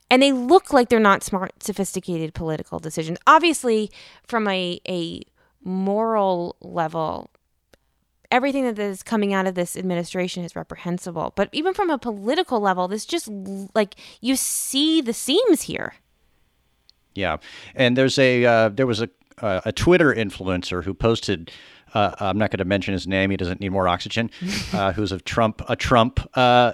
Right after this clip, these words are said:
Speaker 2: you know, pro-Trump guy. And he posts this video of all this violence in the street. And he says, "This is gonna be the future. This is Joe Biden's America.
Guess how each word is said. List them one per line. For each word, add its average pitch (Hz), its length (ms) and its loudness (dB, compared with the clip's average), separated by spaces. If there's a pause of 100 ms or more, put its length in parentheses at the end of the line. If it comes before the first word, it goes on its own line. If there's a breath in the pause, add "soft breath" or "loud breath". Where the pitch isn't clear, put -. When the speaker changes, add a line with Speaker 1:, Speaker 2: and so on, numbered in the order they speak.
Speaker 2:
you 131 100 0
know, 110 100 2
pro-Trump 127 520 4
guy. 139 200 2 (340 loud breath)
And 117 120 -2
he 117 80 0
posts 151 300 2
this 131 140 0
video 135 340 4
of 104 100 2
all 110 80 4
this 104 140 0
violence 117 480 4
in 104 40 -4
the 98 80 -2
street. 127 320 -2
And 110 100 -4
he 107 40 -2
says, 101 280 -2
"This 165 420 0 (500 soft breath)
is 127 320 0
gonna 123 220 4
be 117 400 0 (560)
the 107 100 -10
future. 120 460 0
This 123 160 0
is 120 100 -4
Joe 135 260 4
Biden's 110 720 2
America. 92 540 -4